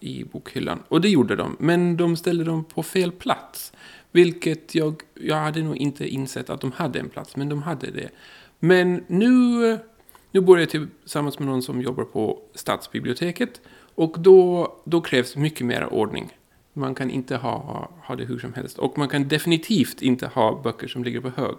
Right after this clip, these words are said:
Det går, det går inte. Nu är det lite olika på hyllorna. Här, eh, i första hyllan så är det ganska mycket bilderböcker.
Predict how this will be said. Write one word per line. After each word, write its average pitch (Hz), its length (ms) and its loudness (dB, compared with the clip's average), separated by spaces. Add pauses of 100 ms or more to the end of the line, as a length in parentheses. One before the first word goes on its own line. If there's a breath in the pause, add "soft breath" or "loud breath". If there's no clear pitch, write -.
Det 143 160 -4
går, 127 340 -2 (220)
det 151 120 -6
går 131 120 -2
inte. 117 300 -10 (340 soft breath)
Nu 240 480 4 (160)
är 196 300 0
det 196 220 6
lite 214 440 -2
olika 156 460 -2
på 139 220 -4
hyllorna. 135 500 -2 (120)
Här, 208 640 -2 (760)
eh, 165 160 0
i - 140 -4
första 208 340 0
hyllan 196 260 2
så 185 120 -4
är 170 80 0
det 170 80 4
ganska 165 340 -2
mycket 143 320 -2
bilderböcker. 143 640 2